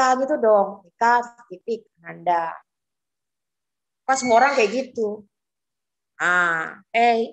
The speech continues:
misalnya you are a critical reader, critical person, you are an intellectual student,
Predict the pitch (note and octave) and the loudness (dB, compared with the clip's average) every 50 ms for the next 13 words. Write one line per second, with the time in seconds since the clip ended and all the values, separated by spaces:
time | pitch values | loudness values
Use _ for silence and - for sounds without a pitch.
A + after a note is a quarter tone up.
0 | - _ _ F3+ F#3 F3+ G3+ A3+ B3 B3 B3 B3+ B3 A#3+ A#3 A3+ - - G#3+ G#3+ | -12 _ _ -14 -12 -10 -10 -8 -6 -2 0 2 2 2 0 -2 -6 -10 -14 -14
1 | G#3 _ - F#3+ - _ - F3+ F3+ F3 F3+ G3 G#3+ A#3+ B3+ B3 A#3+ A#3+ A#3+ A#3+ | -14 _ -18 -20 -14 _ -2 -2 0 0 -2 -4 -2 0 2 2 4 4 2 0
2 | A#3+ A#3+ - - G#3 G3+ - - F3+ F#3 _ - F3 F3 F3 E3+ - - - A3 | -2 -6 -12 -14 -14 -14 -16 -18 -20 -20 _ -8 -8 -6 -6 -8 -8 -8 -8 -6
3 | A#3 - - A#3+ A3+ A3+ A3+ A3 G#3+ G#3+ G3+ F#3+ F#3 F#3 - - - G#3 G3+ - | -6 -4 -2 0 2 2 2 0 0 -2 0 0 0 -2 -4 -6 -10 -14 -16 -10
4 | _ - F#3 F#3+ F#3+ - _ _ - G3 F#3+ F#3+ F3+ E3+ F3 F3 - _ _ _ | _ -4 -4 -4 -4 -6 _ _ -8 -4 -2 0 0 0 -2 -4 -10 _ _ _
5 | _ _ _ _ _ - - - - - - - - B3+ C4 B3 A#3+ A3+ A3+ A3+ | _ _ _ _ _ -20 -16 -10 -8 -8 -8 -4 0 0 2 2 4 4 4 4
6 | A3+ A3+ A3 A3+ A3+ A#3 A#3 | 2 0 -2 -6 -8 -12 -16